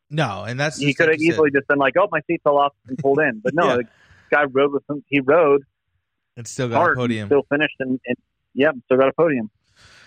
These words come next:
Speaker 1: Yeah, and I, I think that just speaks volume around that team, is just that team chemistry is really good, and I'm, uh,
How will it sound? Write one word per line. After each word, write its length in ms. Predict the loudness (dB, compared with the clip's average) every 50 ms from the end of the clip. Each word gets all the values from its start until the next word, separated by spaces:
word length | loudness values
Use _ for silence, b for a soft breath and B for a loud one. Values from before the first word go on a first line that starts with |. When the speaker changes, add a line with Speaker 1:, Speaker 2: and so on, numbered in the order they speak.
| b b
Speaker 1:
Yeah, 380 | b -2 -2 0 0 -2 -2 -4
and 100 | -4 -4
I, 60 | -6
I 40 | -6
think 200 | -6 -8 -6 -4
that 320 | -2 -2 -2 -4 _ -12
just 220 | -12 -12 -12 -12 -14
speaks 440 | -12 -10 -10 -10 -10 -14 -20 -20 _ _ _ _ -6
volume 340 | -2 -2 0 -2 -2 -6 -6
around 180 | -6 -6 -6
that 160 | -6 -10 -12
team, 280 | -14 -14 -14 -12 -12 -12
is 120 | -12 -12 -12
just 180 | -14 -14 -12 -10
that 280 | -12 -12 -12 -16 _
team 240 | -16 -14 -12 -12 -12
chemistry 440 | -12 -12 -12 -12 -12 -14 -14 -14 -14
is 80 | -14 -12
really 260 | -10 -10 -8 -8 -10
good, 280 | -10 -10 -10 -8 -10
and 220 | -10 -12 -14 -16 -20 -18
I'm, 340 | -16 -14 -12 -12 -10 -10
uh, 400 | -10 -8 -8 -8 -8 -10 -10 -12